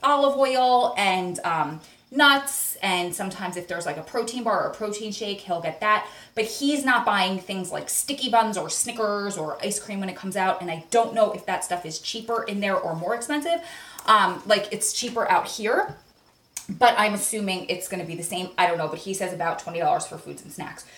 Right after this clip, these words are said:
So grand total is approximately one hundred and twenty dollars a month, and that is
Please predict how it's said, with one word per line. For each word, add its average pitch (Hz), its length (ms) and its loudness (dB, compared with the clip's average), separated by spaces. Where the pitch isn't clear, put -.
So 247 600 8
grand 240 400 2
total 294 600 4
is 190 120 -4
approximately 196 1040 -4
one 240 240 4
hundred 294 460 0
and 196 200 -4
twenty 247 300 -2
dollars 190 420 2
a 175 100 -2
month, 185 400 -2
and 196 180 -2
that 208 260 -2
is 202 260 -2